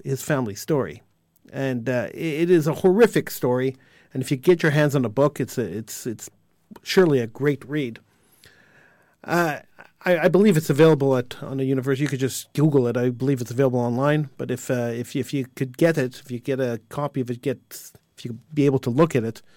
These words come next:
his story is fascinating. The Globe and Mail ran a, uh, an article about him. I want to share the article with you,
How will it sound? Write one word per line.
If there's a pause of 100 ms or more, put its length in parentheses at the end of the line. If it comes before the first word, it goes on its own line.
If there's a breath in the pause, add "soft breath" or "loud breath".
(340 soft breath)
his
story
is
fascinating. (600 soft breath)
The
Globe
and
Mail
ran
a,
uh,
an
article
about
him.
I
want
to
share
the
article
with
you,